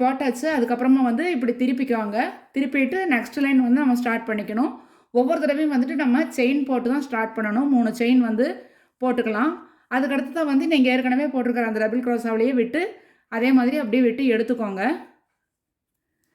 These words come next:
இந்த மாதிரி விட்டுற, இந்த மாதிரி வந்து நம்ம செஞ்சுக்கணும்.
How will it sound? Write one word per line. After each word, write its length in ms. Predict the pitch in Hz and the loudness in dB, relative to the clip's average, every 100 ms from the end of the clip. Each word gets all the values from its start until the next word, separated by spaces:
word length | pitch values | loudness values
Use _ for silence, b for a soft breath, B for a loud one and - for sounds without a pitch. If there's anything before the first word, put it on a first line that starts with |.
| _ _ - | _ _ 0
இந்த 100 | 247 247 | 4 6
மாதிரி 180 | 285 302 | 4 2
விட்டுற, 240 | 240 240 214 208 208 214 - | 0 0 0 2 0 -2 0
இந்த 120 | 240 262 | 2 4
மாதிரி 180 | 254 269 233 | 2 2 0
வந்து 140 | 240 339 247 208 | 0 0 -2 -2
நம்ம 140 | 214 208 196 180 | -4 -6 -8 -8
செஞ்சுக்கணும். 580 | 208 202 220 208 247 | -6 -4 -4 -2 -2